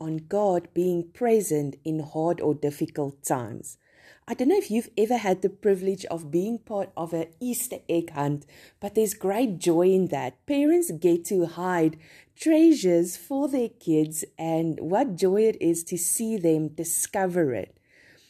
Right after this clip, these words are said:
Now, we see something of that truth in Proverbs twenty-five, verse two, where it says,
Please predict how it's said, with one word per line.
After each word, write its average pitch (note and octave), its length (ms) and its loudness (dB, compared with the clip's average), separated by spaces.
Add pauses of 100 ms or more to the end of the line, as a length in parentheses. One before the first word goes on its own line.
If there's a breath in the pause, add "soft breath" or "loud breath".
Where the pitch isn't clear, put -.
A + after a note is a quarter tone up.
(160 soft breath)
Now, G3 300 2
we G#3 180 0
see D4+ 360 0
something B3 680 -4
of E3 220 -4
that D#3 360 -4
truth D3 600 0
in E3+ 160 -2
Proverbs G3+ 580 -4
twenty-five, G#3+ 960 -2
verse D#3 360 -4
two, D#3+ 440 -6 (460 soft breath)
where G3+ 160 0
it G3+ 140 -2
says, G#3 500 0